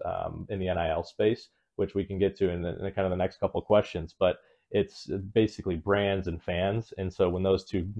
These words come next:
those are basically the big two markets in the N I L space.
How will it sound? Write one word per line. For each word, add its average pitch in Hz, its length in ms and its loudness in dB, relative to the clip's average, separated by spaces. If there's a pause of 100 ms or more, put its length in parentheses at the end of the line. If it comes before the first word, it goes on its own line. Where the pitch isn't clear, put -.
(180)
those 107 320 4
are 98 120 2
basically 90 500 2
the 82 80 -4
big 82 260 -2
two 85 140 -4
markets - 400 -6
in 82 80 -8
the 50 80 -10
N - 60 -6
I 50 100 -6
L 50 100 -6
space. - 400 -10